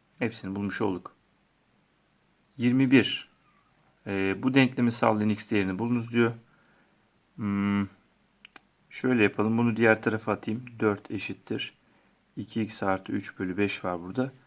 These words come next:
Şu x eksi bir bölü ikiyi buraya eksi x eksi bir bölü iki olarak attım. Bunu iki ile bunu on ile genişleteceğim.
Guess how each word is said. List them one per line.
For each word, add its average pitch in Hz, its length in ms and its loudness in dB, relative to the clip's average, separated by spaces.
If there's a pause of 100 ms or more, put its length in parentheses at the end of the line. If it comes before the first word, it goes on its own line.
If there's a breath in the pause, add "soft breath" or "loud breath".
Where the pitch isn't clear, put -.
(140)
Şu - 140 -16
x 120 260 -4
eksi 110 300 -2
bir 107 180 2
bölü 98 300 2 (440)
ikiyi 104 440 -6 (640 soft breath)
buraya 113 320 2 (120)
eksi 104 500 -2 (220)
x - 220 -12
eksi 95 220 -8
bir 92 120 -2
bölü 87 160 -4
iki 87 180 -8
olarak 87 220 -8
attım. 127 300 -8
Bunu 120 160 0
iki 117 200 -2
ile 107 160 2
bunu 107 140 -2
on 107 200 0
ile 107 60 0
genişleteceğim. 110 680 -4